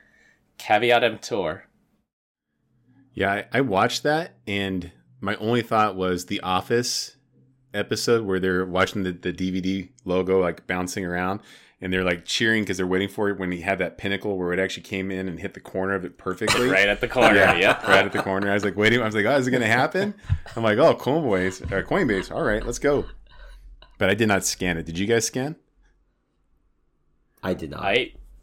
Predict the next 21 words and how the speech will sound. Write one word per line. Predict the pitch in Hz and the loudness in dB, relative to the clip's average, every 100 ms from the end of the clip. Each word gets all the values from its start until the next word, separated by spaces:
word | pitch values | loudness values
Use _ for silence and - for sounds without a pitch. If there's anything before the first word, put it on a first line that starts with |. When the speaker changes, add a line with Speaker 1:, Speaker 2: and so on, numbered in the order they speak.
| - | -4
Speaker 1:
I | - 226 | 4 4
scanned | - - 131 143 170 | 4 -2 -2 0 0
it, | 185 120 | -4 0
but | 110 98 | 0 2
I | 101 | 2
used | 98 92 95 98 95 - | 2 0 -2 -4 -8 -6
a, | 87 82 78 78 - _ - | -2 -2 -2 -6 -16 _ -10
uh, | 90 80 - 95 | -6 -6 -8 -16
an | 101 | -6
isolated | 104 104 - 90 82 76 | -2 -2 -2 -4 -4 -4
browser | 80 78 78 76 | -2 -2 -4 -10
to | - | -12
actually | 73 - - 78 | -12 -12 -8 -8
access | 71 - - - - | -8 -14 -16 -16 -18
it, | - | -14
just | - 202 226 - 180 | 0 2 2 -4 -8
in | 175 | -10
case | - 117 85 - | -6 -4 -4 -4
it | 80 | -8
was | 73 | -8
malicious. | 80 73 69 - - - | -12 -14 -14 -16 -12 -14